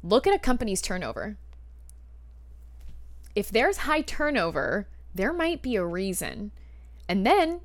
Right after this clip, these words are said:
if you even ask, like, "What's the turnover rate?" And they're like, "Oh, it's this, but it's only because we don't tolerate this and we don't tolerate that, and they were lazy and they were wrong and they did this and they did that."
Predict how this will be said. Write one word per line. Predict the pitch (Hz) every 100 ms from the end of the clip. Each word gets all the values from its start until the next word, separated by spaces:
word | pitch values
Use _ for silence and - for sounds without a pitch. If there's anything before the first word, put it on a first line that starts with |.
| -
if | 214
you | 220
even | 202 185
ask, | 330 427 -
like, | 233
"What's | 180 190 202 -
the | 196
turnover | - 349 349 202
rate?" | 202
And | 202
they're | 202
like, | 196 202
"Oh, | 254 285 269
it's | 226 -
this, | 226 -
but | 262
it's | 285
only | 277 285 269
because | 233 226 226 208 - - - -
we | 147 262 240
don't | 208 -
tolerate | 208 196 190 180 - - -
this | 202 - -
and | 170 175
we | 294
don't | 226 170
tolerate | 214 202 185 185
that, | 180 175
and | 170 180
they | 320
were | 269 262
lazy | 208 175 180
and | 170 190
they | 294
were | 254
wrong | 226 196 175
and | 170 185
they | 311
did | 269 226
this | 208 -
and | 185 208
they | 285
did | 262 220
that." | 190 151